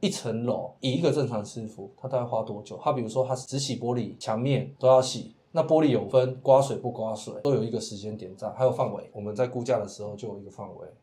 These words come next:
就是我们吊笼三米六，那一只手伸出去一公尺，因为我们拿那个长杆嘛，那总共五公尺，那这个范围里面你要花多久的时间去做？我们会看楼高，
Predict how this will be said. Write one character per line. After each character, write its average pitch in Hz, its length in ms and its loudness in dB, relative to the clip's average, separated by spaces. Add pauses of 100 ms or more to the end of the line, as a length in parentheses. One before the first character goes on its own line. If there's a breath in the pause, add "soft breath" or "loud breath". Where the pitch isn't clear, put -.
(120)
就 123 100 -10
是 127 80 0
我 123 80 0
们 101 240 -8 (100)
吊 123 220 2
笼 101 260 -8 (520 loud breath)
三 139 180 4
米 120 140 2
六， 104 300 2 (140)
那 131 160 -2
一 135 80 -2
只 131 140 -6
手 101 200 -6
伸 110 200 -6
出 110 160 -10
去 104 400 -6
一 - 80 -8
公 104 200 -6
尺， - 200 -12 (320)
因 123 80 -6
为 127 40 -2
我 117 40 -2
们 101 180 -6
拿 98 180 -16
那 107 120 -8
个 98 500 -8 (180)
长 101 220 -10
杆 104 160 -4
嘛， 104 240 -12
那 143 160 -2
总 - 200 -6
共 135 120 2
五 104 120 -4
公 104 220 -8
尺， - 260 -14 (180)
那 139 100 -2
这 143 100 -4
个 123 100 -2
范 127 200 -2
围 107 100 -2
里 101 120 -10
面 107 240 -8
你 104 40 -10
要 104 120 -10
花 - 160 -2
多 117 140 -6
久 110 180 -10
的 90 80 -12
时 - 320 -14
间 101 200 -12
去 - 140 -14
做？ - 380 -14
我 113 40 -12
们 107 120 -6
会 131 80 0
看 139 160 0
楼 104 160 -2
高， 110 360 -4